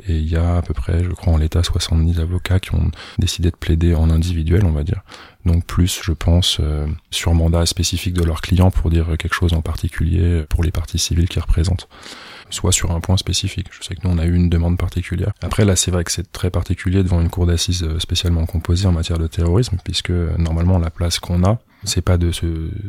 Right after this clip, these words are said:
substituer ou de faire doublon avec le parquet sur le, ce qu'on appelle l'action publique, sur l'accusation. C'est plus sur la partie, euh, qu'on appelle, euh, techniquement intérêt civil, donc la partie réparation.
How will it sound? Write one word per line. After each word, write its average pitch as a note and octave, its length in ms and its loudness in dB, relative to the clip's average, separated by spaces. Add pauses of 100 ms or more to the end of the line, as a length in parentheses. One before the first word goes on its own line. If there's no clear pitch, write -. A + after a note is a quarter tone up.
(360)
substituer - 640 0
ou E2+ 140 -2
de E2+ 100 -2
faire E2 220 -2
doublon F2 380 4
avec D#2+ 280 -2
le E2+ 100 -2
parquet - 340 -4
sur E2 300 -6
le, D#2 220 -6
ce - 60 -8
qu'on - 140 -2
appelle E2 240 0
l'action E2+ 320 2
publique, G2 260 2
sur - 160 0
l'accusation. E2 640 0 (480)
C'est - 140 -4
plus G2+ 160 0
sur - 200 0
la D#2+ 100 0
partie, F2 540 0
euh, D#2+ 160 -2 (160)
qu'on E2+ 140 -2
appelle, E2 320 -4
euh, F#2 220 -10 (260)
techniquement F2 480 0
intérêt E2+ 340 0
civil, G#2 400 2
donc E2 200 -2
la E2+ 100 -2
partie - 280 -2
réparation. E2+ 640 2